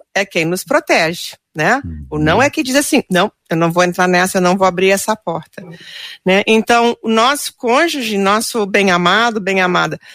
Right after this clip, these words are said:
Speaker 1: saber que numa hora dessas eu sou capaz de dizer não, isso fortalece a confiança do casal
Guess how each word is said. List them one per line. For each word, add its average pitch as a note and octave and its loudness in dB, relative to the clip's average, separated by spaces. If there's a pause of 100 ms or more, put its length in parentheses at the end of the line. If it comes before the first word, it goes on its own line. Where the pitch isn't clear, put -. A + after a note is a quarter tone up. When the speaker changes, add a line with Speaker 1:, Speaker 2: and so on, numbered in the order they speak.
Speaker 1:
saber G3+ 0
que E3+ -6
numa G3+ 2
hora A3 2
dessas E3 -2
eu D#3 -6
sou F3 -4
capaz D#3+ -2
de E3+ -8
dizer D3 -4
não, F#3+ 2 (400)
isso C4+ -2
fortalece B3+ 0
a D#4 -6
confiança C#4 -2
do C#4 -10
casal C#4+ -2